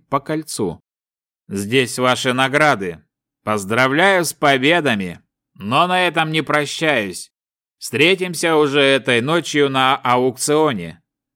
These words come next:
кивнул Фанцалеон, после чего исчез. «Что еще за аукцион?» поинтересовался Кай. «О, тебе понравится!»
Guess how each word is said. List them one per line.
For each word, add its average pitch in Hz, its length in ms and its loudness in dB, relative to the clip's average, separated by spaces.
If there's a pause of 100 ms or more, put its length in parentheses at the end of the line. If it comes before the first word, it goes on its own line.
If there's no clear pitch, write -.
кивнул 139 360 0
Фанцалеон, 135 880 -2 (140)
после 190 280 -2
чего 127 400 -2
исчез. - 500 -8 (1300)
«Что - 460 -2
еще 147 320 -2
за 110 260 -4
аукцион?» 113 1000 -2 (240)
поинтересовался 117 840 -2
Кай. 104 380 -6 (680)
«О, 180 520 -2 (220)
тебе 113 440 -4
понравится!» 175 1040 -4